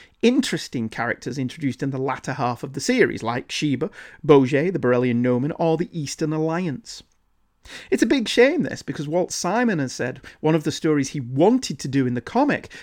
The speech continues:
was a two or three part adventure about what the Battlestar Pegasus was up to after the episode The Living Legend, only to be told that they didn't have the rights to do that.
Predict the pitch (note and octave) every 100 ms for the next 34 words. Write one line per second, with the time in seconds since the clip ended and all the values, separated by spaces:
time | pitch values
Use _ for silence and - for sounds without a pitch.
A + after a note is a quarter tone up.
0 | - D#3+ C#3+ - - G3+ E3+ - E3+ D#3
1 | C3+ D3+ C#3 D3+ C3+ G#3+ A#3+ E3+ D3 C#3
2 | D3 D#3+ - D3 C#3 D3+ - - D3+ C3+
3 | - - A3 G#3+ - C3+ - C3 B2+ -
4 | - - - - - F3+ - - C#3 C3+
5 | D3 C#3 C3 A#2+ - B2+ B2 B2 C3+ F3
6 | C3+ A2+ G2+ - - - C#3 C3+ - C3
7 | - B2+ B2+ C#3 C#3 C3+ C3+ B2+ C3 C#3+
8 | - - C#3+ C3 G3+ A2+ G#2 -